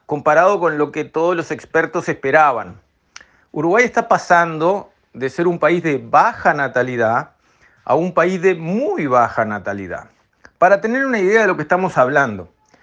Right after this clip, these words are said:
cuando Uruguay ganó la Copa del Mundo en mil novecientos cincuenta, las mujeres de América Latina en promedio a lo largo de su vida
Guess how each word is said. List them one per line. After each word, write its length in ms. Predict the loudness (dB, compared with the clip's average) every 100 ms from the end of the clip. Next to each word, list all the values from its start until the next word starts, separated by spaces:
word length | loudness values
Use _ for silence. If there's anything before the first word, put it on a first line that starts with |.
| _ _ _ _
cuando 220 | 0 2 2
Uruguay 280 | 4 4
ganó 180 | 2 0
la 140 | -2 -2
Copa 240 | 0 2
del 100 | 2
Mundo 640 | 0 -4 -2 -2 -2 -2 -10 _ _ -10
en 640 | -6 -6 -6 -8 -10 -12 -18 _ _ _
mil 180 | -6 -2
novecientos 440 | -2 0 0 -2
cincuenta, 800 | -4 -4 0 0 0 0 0 0 _ _ _ _ _ _ _ -2
las 160 | 0
mujeres 760 | 0 -2 0 2 2 2 -2 _
de 120 | -4
América 360 | -2 0 0 2
Latina 320 | 0 0 -2
en 120 | -2 0
promedio 520 | 0 2 0 2 2
a 40 |
lo 80 | 2
largo 240 | 2 2
de 80 | -2
su 160 | -4 -4
vida 540 | 0 2 2 2 -4